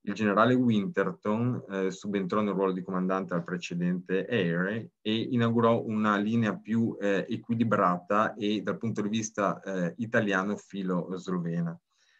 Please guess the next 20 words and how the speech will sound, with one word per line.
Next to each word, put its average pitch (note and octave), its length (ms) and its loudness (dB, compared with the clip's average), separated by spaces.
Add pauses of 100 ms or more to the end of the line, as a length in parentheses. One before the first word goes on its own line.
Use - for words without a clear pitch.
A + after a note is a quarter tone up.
(380)
E - 160 -6
questi C3+ 520 4
mutamenti, A#2 1080 4
eh, F2+ 480 0
di F2 200 -2
politica, G2 1000 -2
eh, F#2+ 140 -2
locale G#2 720 2
portarono A#2+ 920 2
ad G#2 320 -2
un, B2 560 2
eh, G#2 120 4
rinsaldarsi G#2 1040 2
del E2+ 140 -2
fronte F#2+ 460 -4
filo F2 300 -4
italiano F2 680 0
e G2 140 -6
questo B2 420 -2
contesto, B2+ 880 -2